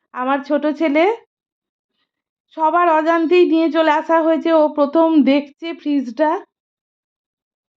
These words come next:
দেখে তো মানে সব খুলে খালে দেখছে কীরকম হয়েছে না হয়েছে, দেখা যাক কি বলে। আমার ছেলেরা সত্যি জানতো না এরকম, উম, মডেলের ফ্রিজ আসবে বলে।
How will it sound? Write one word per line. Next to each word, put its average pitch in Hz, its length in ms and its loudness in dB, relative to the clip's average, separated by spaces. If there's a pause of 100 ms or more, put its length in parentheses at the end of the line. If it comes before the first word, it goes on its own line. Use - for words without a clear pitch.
(140)
দেখে 262 320 -12
তো 294 380 0
মানে 277 320 2
সব 285 240 -2
খুলে 285 180 0
খালে 285 240 0
দেখছে 226 580 -2
কীরকম 240 420 0
হয়েছে 247 300 0
না 233 220 -2
হয়েছে, 247 420 -2 (140)
দেখা 214 300 -14
যাক 254 180 -6 (120)
কি 240 120 -16
বলে। 208 460 -6 (680)
আমার 294 300 -8
ছেলেরা 311 380 -2
সত্যি 302 380 -6
জানতো 277 400 -2
না 302 200 2
এরকম, 277 760 0 (280)
উম, 233 920 -4 (140)
মডেলের 233 520 -4
ফ্রিজ 233 300 -8
আসবে 220 380 -4
বলে। 220 280 -14